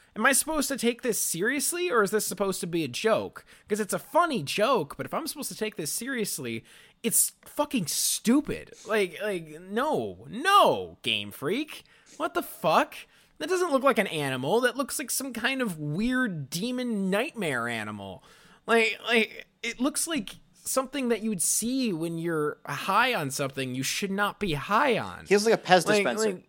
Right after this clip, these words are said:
Speaker 2: A Pez dispenser version of Meowth. <laughs>
Speaker 1: Yes. It looks like, yeah, it looks like a Pez dispenser that's been,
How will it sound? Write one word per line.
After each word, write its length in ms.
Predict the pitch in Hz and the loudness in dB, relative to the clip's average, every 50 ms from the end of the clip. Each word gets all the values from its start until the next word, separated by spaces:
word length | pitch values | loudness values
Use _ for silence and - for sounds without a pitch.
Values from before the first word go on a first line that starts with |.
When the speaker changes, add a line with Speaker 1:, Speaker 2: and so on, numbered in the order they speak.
| _ - | _ 0
Speaker 2:
A 100 | 151 139 | 0 0
Pez 300 | - - - 185 190 170 | 0 2 2 2 2 4
dispenser 520 | 160 185 156 - - 170 165 151 - 160 151 | 2 0 0 2 2 2 2 2 2 0 2
version 380 | - 147 143 147 139 113 131 | 4 4 4 4 4 2 0
of 100 | 135 120 | -2 -2
Meowth. 360 | 120 123 120 113 104 92 - - _ | -2 -2 -2 -2 -4 -4 -8 -14 _
<laughs> 40 | _ _ _ _ _ _ _ _ _ _ _ _ _ _ _ _ _ _ _ _ _ _ _ _ _ _ | _ _ _ _ _ _ _ _ _ _ _ _ _ _ _ _ _ _ _ _ _ _ _ _ _ _
Speaker 1:
Yes. 480 | - - - 113 - - - - - - - | -8 -6 -6 -4 -4 -4 -6 -6 -8 -10 -10
It 60 | 156 | -8
looks 200 | 170 196 196 - | -8 -8 -6 -8
like, 100 | 220 220 233 | -8 -6 -4
yeah, 240 | 233 220 104 92 - - | -2 -2 -2 -4 -6 -6
it 80 | - 160 | -6 -4
looks 180 | 190 190 - | -4 -4 -4
like 80 | - 190 | -6 -6
a 60 | 165 | -6
Pez 300 | - - - 185 190 180 | -6 -6 -6 -6 -4 -4
dispenser 580 | 160 131 - - 131 127 123 - - 127 123 117 | -6 -8 -8 -6 -8 -8 -6 -6 -4 -4 -4 -4
that's 220 | 113 120 117 - | -4 -6 -8 -8
been, 340 | - - 143 139 131 113 107 | -6 -6 -6 -4 -6 -8 -10